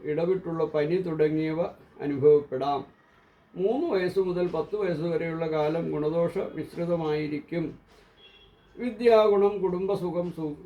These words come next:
തുടങ്ങിയവ ഈ കാലത്ത് അനുഭവപ്പെടും.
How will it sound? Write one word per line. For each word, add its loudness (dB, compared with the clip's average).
തുടങ്ങിയവ 0
ഈ -4
കാലത്ത് -2
അനുഭവപ്പെടും. 0